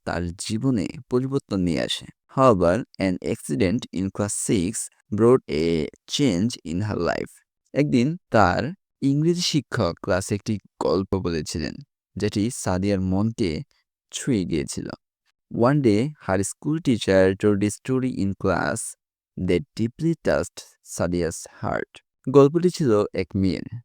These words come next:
যে অনেক কষ্ট করে নিজের স্বপ্ন পূরণ করেছিল। The story was about a girl who worked hard to fulfill her dreams। সেদিন থেকে সাদিয়া ঠিক করল ইংরেজি শিখতে হবে। From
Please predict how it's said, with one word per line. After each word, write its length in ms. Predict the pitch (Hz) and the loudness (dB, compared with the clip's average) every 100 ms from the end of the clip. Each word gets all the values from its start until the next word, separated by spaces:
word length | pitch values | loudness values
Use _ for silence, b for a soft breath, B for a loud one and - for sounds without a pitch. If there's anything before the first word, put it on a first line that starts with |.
| _ - | _ -12
যে 160 | 143 98 - - | -2 -2 -2 -4
অনেক 420 | 95 107 131 135 - | 0 2 0 -2 -4
কষ্ট 380 | - 98 - 127 | -4 -4 -4 -4
করে 360 | - 101 71 | 0 0 2
নিজের 320 | 95 92 92 95 | 2 2 0 -2
স্বপ্ন 440 | - 107 - 117 | -4 -8 -4 -4
পূরণ 260 | - 95 90 | -2 -2 -2
করেছিল। 480 | - 73 - - - - _ _ - | -4 -6 -6 -8 -10 -14 _ _ 0
The 120 | 87 | 2
story 500 | 82 - 110 113 139 156 - | 2 -2 -2 0 -2 -4 -8
was 300 | 87 73 95 - - | -2 0 0 -4 -6
about 320 | 95 98 113 | -4 -2 -2
a 80 | 107 92 | -2 0
girl 400 | 87 71 53 67 147 | 2 4 2 0 -6
who 180 | - 104 95 | -4 -2 4
worked 420 | 95 104 139 - - | 6 8 6 0 -12
hard 400 | - 98 85 76 - _ | -4 -2 0 -2 -4 _
to 80 | - | -10
fulfill 500 | 90 - 101 - 113 110 | -6 -4 -4 -4 -4 -4
her 180 | 110 - | -6 -8
dreams। 380 | - 60 50 - - _ _ _ _ | -8 -8 -8 -10 -12 _ _ _ _
সেদিন 420 | - - 120 151 | -2 2 4 4
থেকে 400 | 151 139 82 76 | 2 2 2 0
সাদিয়া 380 | - 98 98 104 - | 0 2 4 2 0
ঠিক 180 | - 143 - | -4 -4 0
করল 240 | 101 58 58 - - - | 0 0 -4 -8 -16 0
ইংরেজি 460 | 123 135 143 143 151 | 2 4 2 0 -2
শিখতে 340 | - - 101 | -4 -6 -4
হবে। 280 | 101 - - - _ _ _ _ _ - | -2 -4 -6 -10 _ _ _ _ _ -2
From 240 | 131 135 | 2 4